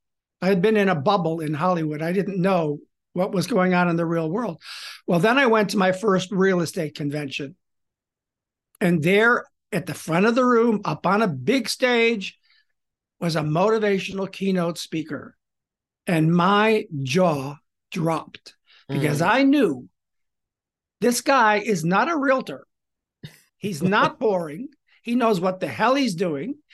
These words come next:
Speaker 1: He just did sixty minutes. That was amazing. It was like a, a one-man show. And he got paid. I know he got
Speaker 2: <laughs>
Speaker 1: paid.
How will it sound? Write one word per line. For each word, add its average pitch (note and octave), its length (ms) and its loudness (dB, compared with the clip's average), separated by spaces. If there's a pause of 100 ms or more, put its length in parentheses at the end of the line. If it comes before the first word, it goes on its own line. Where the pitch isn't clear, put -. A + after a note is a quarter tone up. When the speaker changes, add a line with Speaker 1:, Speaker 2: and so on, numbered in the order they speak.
(180)
Speaker 1:
He B3 100 0
just A#3+ 220 -2
did G3+ 180 2
sixty C4+ 520 -2
minutes. G3+ 360 2
That G#3+ 100 -2
was F#3+ 160 -2
amazing. F3+ 800 0
It F#3+ 100 0
was F3+ 160 -6
like G3 200 -2
a, F#3 140 -4 (100)
a F3+ 80 -4
one-man G3 520 2
show. G3+ 580 -2 (600)
And G3 180 0
he D#4 160 0
got - 320 -4
paid. D4+ 600 -2 (440)
I C#4 180 2
know C#4 420 4
he G#3+ 160 0
got F3+ 300 -4
Speaker 2:
<laughs> E3 140 -4
Speaker 1:
paid. E4 520 -4